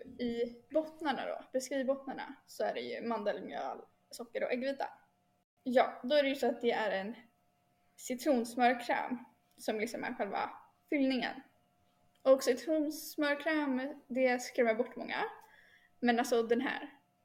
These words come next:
den är oslagbar. Den,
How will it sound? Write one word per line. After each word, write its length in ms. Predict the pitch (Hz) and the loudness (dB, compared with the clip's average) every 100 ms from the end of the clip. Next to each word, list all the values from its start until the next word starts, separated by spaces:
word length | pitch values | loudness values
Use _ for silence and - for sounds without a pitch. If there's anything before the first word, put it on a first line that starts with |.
| _ | _
den 220 | 247 240 | 4 4
är 200 | 208 - - _ | 2 -2 -14 _
oslagbar. 880 | 254 233 - - 175 185 - - - _ _ _ _ _ | -2 -2 -4 -2 -2 -2 -4 -4 -10 _ _ _ _ _
Den, 360 | 262 269 262 | 6 6 2